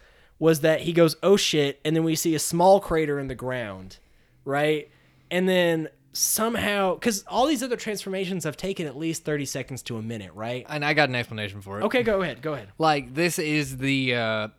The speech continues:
Speaker 2: like, the moment where you get, like, later with the Mark Ruffalo, uh, Hulk, where he says the line, I think it's in Avengers, where he's like, "Yeah, I put a, I put a gun barrel in my mouth and Hulk spits out the bullet." Like, I think that's the, uh,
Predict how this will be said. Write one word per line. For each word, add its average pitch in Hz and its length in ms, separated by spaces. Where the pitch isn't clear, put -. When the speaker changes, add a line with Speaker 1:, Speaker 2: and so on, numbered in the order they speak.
Speaker 2:
like, 139 220
the 135 80
moment 143 440
where 131 260
you 123 180
get, 131 320
like, 113 220
later 131 560
with 120 220
the 123 80
Mark 123 240
Ruffalo, 104 680
uh, 104 680
Hulk, 110 360
where 135 180
he 131 160
says 147 380
the 135 80
line, 127 240
I 120 60
think 143 140
it's 123 120
in 110 80
Avengers, 110 360
where 107 180
he's 110 200
like, 117 220
"Yeah, 135 160
I 120 40
put 139 160
a, 123 60
I 123 160
put 151 140
a 139 60
gun 139 240
barrel 131 220
in 127 60
my 117 100
mouth 120 420
and 117 160
Hulk 127 240
spits 127 260
out 113 140
the 104 80
bullet." 101 360
Like, 113 200
I 123 100
think 127 240
that's 120 300
the, 104 280
uh, 98 220